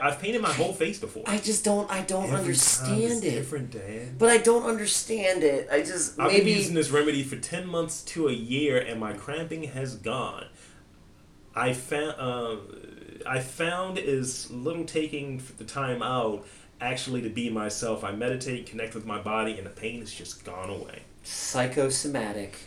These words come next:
Speaker 2: attic insane. Maybe not insane, but that has to be some sort of mental thing. Not mental like she's mental, but like, you know, don't think about the pain and you won't feel the pain type of thing. Like, somehow it's associated with that. I don't under-, I, mm.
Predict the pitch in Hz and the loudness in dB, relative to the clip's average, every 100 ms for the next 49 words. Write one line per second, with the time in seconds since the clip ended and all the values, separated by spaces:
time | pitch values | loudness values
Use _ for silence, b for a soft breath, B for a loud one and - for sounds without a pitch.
0 | - - 101 117 110 101 - - 95 87 | -12 -8 -8 -6 -6 -4 -4 -6 -8 -12
1 | 87 - - 156 202 240 190 156 - 196 | -14 -16 2 6 6 6 6 6 6 6
2 | 180 139 123 120 B B B B 220 226 | 6 6 4 2 B B B B 4 6
3 | 233 - 202 - 190 170 - 165 143 127 | 6 6 4 6 6 6 8 8 6 4
4 | 131 127 127 117 127 120 110 B B 254 | 2 2 0 0 0 0 -2 B B 2
5 | 233 214 226 202 190 151 - 147 135 180 | 6 8 8 8 8 8 6 2 4 6
6 | 175 156 143 151 135 127 B B B 165 | 6 6 8 6 6 2 B B B 6
7 | 156 131 123 123 B - 175 170 180 156 | 10 10 8 2 B 8 10 10 6 6
8 | 147 143 - - 151 139 131 131 127 120 | 8 8 8 4 4 6 4 2 0 0
9 | - 147 147 - - 117 110 104 104 120 | 2 6 6 6 -2 -6 -6 -4 -2 0
10 | 113 110 107 135 127 113 117 113 - 143 | 0 0 0 4 4 4 2 2 4 6
11 | 143 139 131 - - 135 123 - 120 110 | 6 6 6 4 6 6 6 6 4 2
12 | 107 107 120 107 98 190 196 156 139 - | 0 -2 0 2 6 6 8 6 4 2
13 | 135 143 135 131 - 120 113 | 6 8 8 4 -4 -4 -4